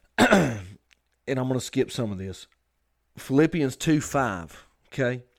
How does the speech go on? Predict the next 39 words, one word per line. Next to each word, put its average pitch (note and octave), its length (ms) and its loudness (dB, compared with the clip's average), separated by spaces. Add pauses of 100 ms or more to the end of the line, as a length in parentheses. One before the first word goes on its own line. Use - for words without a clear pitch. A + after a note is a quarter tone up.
(540)
"Let D#3 380 6
this F3+ 260 -2
mind D3+ 480 0
be D3 220 4
in C3+ 140 -2
you, C#3 320 0
which A#2+ 260 -2
was A2+ 180 -4
also C3 440 2
in A#2+ 80 -6
Christ B2+ 420 -4
Jesus, B2 480 -2
who, D3 220 4
being D3+ 380 2
in C#3+ 100 -4
the A#2+ 80 -4
form E3+ 400 -6
of C3+ 180 -4
God, A#2+ 440 0
did A#2 120 -4
not C3 260 -2
consider B2 460 -2
it G2+ 60 0
robbery A#2 560 0
to A2 80 -6
be A2 320 -2
equal - 240 -6
with G#2 180 -6
God, G#2+ 380 -2
but F#2+ 100 -4
made B2 300 0
him, C3+ 120 -4 (280)
made C3+ 360 2
himself B2 720 -2 (320)
no B2 280 4
reputation, D3+ 920 2 (320)
taking D3+ 420 2
the C3+ 60 -2
form D3 600 -2